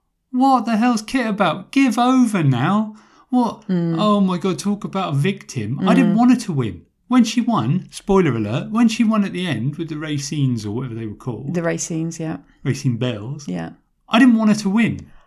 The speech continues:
Speaker 2: That
Speaker 1: Because she was a twat of the first order. She missed her pitch and she started shaking and crying and, oh, it was just pathetic.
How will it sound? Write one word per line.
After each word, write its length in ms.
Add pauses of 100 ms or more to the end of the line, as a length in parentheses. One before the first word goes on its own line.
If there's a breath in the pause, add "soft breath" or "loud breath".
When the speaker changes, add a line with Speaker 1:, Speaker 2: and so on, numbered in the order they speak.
(120)
Speaker 2:
That 180
Speaker 1:
Because 180
she 140
was 160
a 80
twat 760
of 140
the 100
first 520
order. 340
She 160
missed 400
her 80
pitch 580
and 140
she 140
started 340
shaking 600
and 140
crying 800
and, 140 (580 loud breath)
oh, 380
it 80
was 240
just 340
pathetic. 800